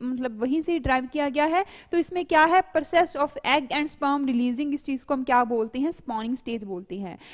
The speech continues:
अब साथ में एक टर्म आती है फेकेंडिटी। एग्जाम में क्वेश्चन आ जाता है कि फेकेंडिटी क्या होती है, या फिर फिशरी के अंदर टर्मिनोलॉजी है वो भी आपको पता होनी चाहिए। तो ये टर्म इंपॉर्टेंट है। अब फेकेंडिटी वर्ड का मीनिंग क्या होता है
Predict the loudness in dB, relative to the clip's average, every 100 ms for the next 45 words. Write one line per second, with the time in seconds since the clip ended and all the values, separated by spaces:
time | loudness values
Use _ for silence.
0 | 0 4 4 4 4 4 2 -4 2 2
1 | 4 0 0 0 0 2 0 0 -2 -4
2 | -6 -12 -14 -18 -16 -6 0 2 2 0
3 | 0 -2 -2 0 2 2 0 0 -2 0
4 | -2 2 0 4 2 2 -2 -2 -2 4
5 | 4 4 0 -4 -2 -2 0 4 4 4
6 | -2 -4 -2 -4 -2 -2 -2 0 0 0
7 | 0 -2 -2 0 0 0 0 0 0 -2
8 | -4 0 0 0 -4 -8 -8 -8 -8 -16
9 | -10 0 2 4 4 4 4 2 0 0
10 | -6 -6 -6 -4 -2 0 0 0 0 2
11 | 2 2 0 2 -2 2 2 2 0 0
12 | 0 -2 -4